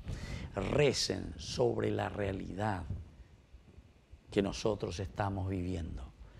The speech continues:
Porque en la medida en que nosotros rezamos sobre esa realidad que vivimos,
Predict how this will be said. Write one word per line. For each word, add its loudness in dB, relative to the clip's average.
Porque 10
en 8
la 2
medida 0
en -2
que 2
nosotros 0
rezamos 0
sobre 4
esa 8
realidad 2
que 2
vivimos, 8